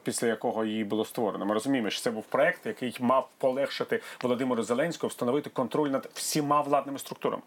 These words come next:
Фактично, після парламентських виборів, е, дві тисячі дев'ятнадцятого року Україна перестала бути,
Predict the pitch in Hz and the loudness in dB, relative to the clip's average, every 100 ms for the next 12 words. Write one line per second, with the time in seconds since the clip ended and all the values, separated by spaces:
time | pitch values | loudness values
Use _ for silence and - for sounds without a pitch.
0 | - - - 185 - 131 - 185 - - | -2 -2 -2 -8 -6 -8 -4 -2 0 0
1 | 131 156 147 - 120 151 139 123 - - | 2 2 0 -4 -4 0 0 -2 -10 -8
2 | - 127 120 - 151 - 120 135 143 151 | 0 2 2 -2 -2 0 0 0 2 0
3 | - 147 165 - 151 - 139 151 165 165 | 0 0 2 0 -4 -4 -4 0 0 0
4 | 151 160 156 - 160 165 151 147 160 160 | 0 0 -2 0 0 0 -4 -4 -2 -2